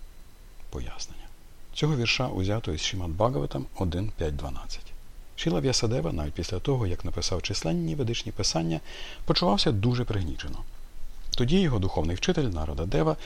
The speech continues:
сказав йому, що він зможе віднайти щастя, якщо напише про діяння верховного Бога особи. На той час Шіла В'ясадева написав ведичні розділи Кармаканда і Гьянаканда, але не описав Упасанаканду, тобто Бхакті.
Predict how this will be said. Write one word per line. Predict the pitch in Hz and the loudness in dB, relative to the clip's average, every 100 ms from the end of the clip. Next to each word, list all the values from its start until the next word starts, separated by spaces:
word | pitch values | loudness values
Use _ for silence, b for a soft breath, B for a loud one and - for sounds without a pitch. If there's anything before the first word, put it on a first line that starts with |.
| B B | B B
сказав | - 151 196 | 0 4 4
йому, | 202 160 | 4 2
що | - 82 | 0 0
він | 82 151 190 - - | 2 2 2 -2 -4
зможе | 98 127 160 117 85 | 2 6 6 6 4
віднайти | 82 85 - | 0 -2 -2
щастя, | 87 - 151 - - 87 - | -2 0 0 0 -4 -6 -6
якщо | 80 90 - - - 107 175 | -4 -2 -2 -2 2 2 2
напише | 101 85 113 - | 0 0 0 -2
про | - 92 | -4 -2
діяння | 82 73 82 107 104 | 0 2 0 0 0
верховного | 101 - 165 156 151 139 | -2 0 2 4 2 2
Бога | 113 110 | 2 2
особи. | 107 101 - 67 - - - - - - - - - - | 2 0 0 0 -4 -12 -16 -14 -14 -14 -14 -14 -16 -10
На | 71 | -6
той | 71 71 | -4 -4
час | - 131 135 | 0 0 0
Шіла | - 156 | 0 0
В'ясадева | 170 - 127 127 123 | 0 0 0 0 2
написав | 104 - - 135 | 0 0 0 0
ведичні | 123 101 120 - 104 - | 0 0 0 0 -2 2
розділи | 101 101 90 82 | 4 4 4 2
Кармаканда | - 90 92 - 175 90 - | 2 0 0 0 2 2 0
і | 120 | 0
Гьянаканда, | 113 104 101 - 90 131 175 B B B | 2 2 0 0 0 0 -2 B B B
але | - 147 202 220 - | 2 4 4 2 0
не | 120 151 220 | 4 6 6
описав | 208 147 - 123 156 | 4 2 4 4 2
Упасанаканду, | - 104 87 90 107 - 98 - | 2 4 4 4 2 4 4 2
тобто | - - 82 | -2 -2 0
Бхакті. | 76 - - | 0 0 -4